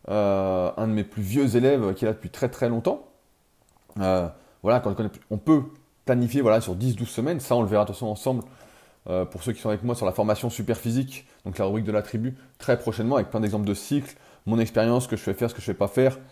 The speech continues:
euh, les erreurs que j'ai pu faire ou faire faire. Comme ça, pour, euh, que vous arriviez, vous aussi, à aller dans l'ultra personnalisation de vos cycles de progression. Mais on voit que, en fait,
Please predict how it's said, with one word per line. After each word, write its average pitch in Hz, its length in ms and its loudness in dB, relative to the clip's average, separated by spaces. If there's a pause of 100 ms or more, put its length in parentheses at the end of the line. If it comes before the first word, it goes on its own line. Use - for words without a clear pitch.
(460)
euh, 82 480 -2
les 113 240 4
erreurs 127 220 8
que 123 80 0
j'ai 104 120 0
pu - 140 -8
faire 127 460 2
ou 90 60 -6
faire 104 200 -6
faire. 131 280 -4 (540)
Comme 98 140 -4
ça, 120 140 2
pour, 101 300 0
euh, 82 120 0 (400)
que 117 80 0
vous 104 160 4
arriviez, 117 300 4
vous 120 160 2
aussi, 135 380 2 (720)
à 120 300 6
aller 120 260 4
dans 113 120 2
l'ultra 127 460 2
personnalisation 117 500 -2
de 123 40 0
vos 104 120 -2
cycles - 300 -6 (400)
de 101 100 0
progression. 110 480 -2 (800)
Mais 135 120 2
on 139 140 2
voit 160 220 2
que, 156 240 -2 (960)
en 117 80 -2
fait, 175 340 2